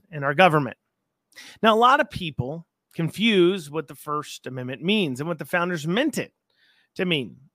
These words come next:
Many people seem to think it means that people in our government shouldn't be religious and their religious viewpoints shouldn't dictate what they do while in office. And these people are, of course, ignorant of history.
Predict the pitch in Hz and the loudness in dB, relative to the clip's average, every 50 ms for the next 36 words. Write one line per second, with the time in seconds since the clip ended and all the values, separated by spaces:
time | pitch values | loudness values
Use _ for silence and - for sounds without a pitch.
0 | _ _ - 170 135 180 240 254 220 180 233 214 202 180 - 214 202 175 165 139 | _ _ -8 0 2 4 4 6 4 4 2 2 0 -4 -4 -6 -6 -6 -4 -4
1 | 190 180 160 160 156 165 170 165 147 156 - - - 214 226 170 214 208 196 185 | -4 -6 -6 -6 -4 -4 -4 -4 -4 -6 -4 -4 -4 -4 -2 0 0 0 0 0
2 | - - - - - - _ - 180 196 196 175 156 180 175 180 185 175 135 120 | -2 -6 -14 -20 -20 -16 _ -2 0 0 2 2 2 2 2 2 0 -2 -4 -6
3 | - - - 202 208 208 - 156 139 - 196 202 190 185 160 165 147 160 208 254 | -4 -2 -2 0 0 -2 -4 -10 -8 -6 -4 -4 -4 -4 -4 -6 -4 -2 -4 -2
4 | 196 185 190 196 185 - - - - - _ _ _ _ _ _ - 170 180 190 | -2 -2 -2 -2 -4 -8 -12 -14 -14 -16 _ _ _ _ _ _ -2 0 0 0
5 | 196 190 175 - - 147 175 185 165 156 170 165 165 208 226 214 202 165 135 135 | 0 -2 -4 -6 -4 -2 -2 0 0 -2 -4 -2 -2 -2 -2 -2 -4 -6 -6 -4
6 | 156 208 262 202 - 175 185 196 208 202 - - - 202 220 214 - 139 135 - | -4 -2 -2 -2 -2 -2 0 -2 -2 -6 -8 -8 -6 -6 -6 -6 -8 -8 -8 -8
7 | 202 196 _ - 165 160 170 160 - - 135 151 165 147 170 160 156 135 208 247 | -8 -8 _ -8 -6 -6 -6 -8 -10 -10 -8 -8 -8 -6 -6 -8 -4 -2 0 2
8 | 240 185 165 165 180 180 - _ _ _ _ _ _ _ - 139 151 160 160 151 | 2 2 2 0 -2 -4 -8 _ _ _ _ _ _ _ -6 0 2 2 2 2
9 | 156 151 147 98 135 151 156 185 214 220 170 - 139 87 - - - - - - | 0 -2 -4 -6 -6 -4 0 0 2 0 0 -2 -8 -10 -10 -14 -16 -18 -20 -20
10 | _ _ _ _ _ 123 131 139 170 214 214 - - 190 175 - - 156 170 175 | _ _ _ _ _ -16 -10 -6 -2 -2 -2 -2 -2 -2 -2 -2 -2 -4 -6 -6
11 | 139 107 131 147 143 135 127 - - - 208 214 190 147 147 156 - - - - | -6 -6 -6 -6 -6 -6 -10 -12 -8 -2 0 2 2 2 0 -2 -6 -10 -16 -18
12 | _ _ - _ _ _ _ _ _ _ - - 156 143 151 147 139 139 135 - | _ _ -20 _ _ _ _ _ _ _ -12 -10 -6 -4 -4 -2 -2 -4 -4 -8
13 | _ _ - - 123 - - 214 220 - - - 151 107 78 - | _ _ -20 -16 -12 -2 0 0 0 0 -2 -6 -8 -10 -10 -14